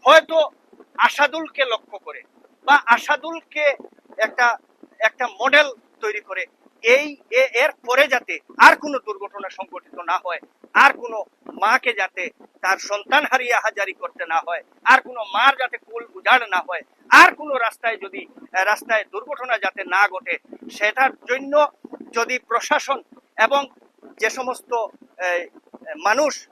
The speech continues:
এই যানবাহন রাস্তার উপরে দাঁড় করাতে সহযোগিতা করে থাকেন বা দৃষ্টিগোচর হওয়ার সঙ্গে সঙ্গে যদি এই যানবাহন চালকদেরকে যদি বলেন, বলেতে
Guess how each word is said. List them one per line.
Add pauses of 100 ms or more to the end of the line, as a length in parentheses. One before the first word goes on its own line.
(300)
এই (460)
যানবাহন (260)
রাস্তার
উপরে (120)
দাঁড়
করাতে (240)
সহযোগিতা
করে
থাকেন (260)
বা (120)
দৃষ্টিগোচর
হওয়ার
সঙ্গে
সঙ্গে
যদি (240)
এই (400)
যানবাহন (120)
চালকদেরকে
যদি
বলেন, (240)
বলেতে